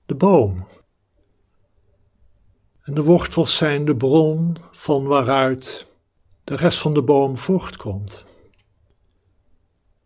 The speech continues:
En de bladeren. De wortels, de bron, is verscholen in het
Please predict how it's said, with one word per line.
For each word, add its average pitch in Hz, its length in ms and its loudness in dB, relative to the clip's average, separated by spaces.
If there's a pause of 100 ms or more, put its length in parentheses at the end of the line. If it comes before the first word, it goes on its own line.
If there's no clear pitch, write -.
(120)
En - 120 -18
de 143 80 -10
bladeren. 147 720 0 (2750)
De 151 100 -4
wortels, 175 800 4
de 151 120 2
bron, 160 600 2 (1400)
is - 600 -2
verscholen 156 880 4 (1600)
in 131 160 -10
het - 380 -10